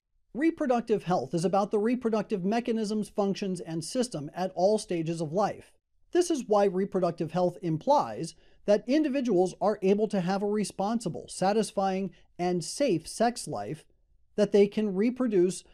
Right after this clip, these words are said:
by being free to make the decision themselves, choosing the time and frequency." One of the exercises in this section encourages students to address concerns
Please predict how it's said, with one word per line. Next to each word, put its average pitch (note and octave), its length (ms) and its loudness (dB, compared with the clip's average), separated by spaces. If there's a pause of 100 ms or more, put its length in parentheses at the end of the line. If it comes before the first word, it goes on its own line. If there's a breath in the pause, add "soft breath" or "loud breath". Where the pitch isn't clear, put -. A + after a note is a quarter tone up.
(180 soft breath)
by G#3+ 160 4
being G#3 320 2
free G3+ 480 -4
to G#3 140 -4
make G3+ 240 0
the B3 100 -4
decision F3+ 640 -2
themselves, D#3+ 920 -4 (280)
choosing A3+ 480 0
the A#3 100 2
time F3 580 -4 (280)
and D#3+ 240 -2
frequency." C3 800 -6 (300)
One D#3 200 2
of E3+ 120 2
the F3+ 100 4
exercises F3+ 760 -2
in D#3 120 -2
this F#3+ 180 -2
section G#3+ 400 -2
encourages G#3+ 640 -2
students E3+ 500 -4
to G#3+ 140 0
address F#3+ 360 0
concerns F#3 800 -4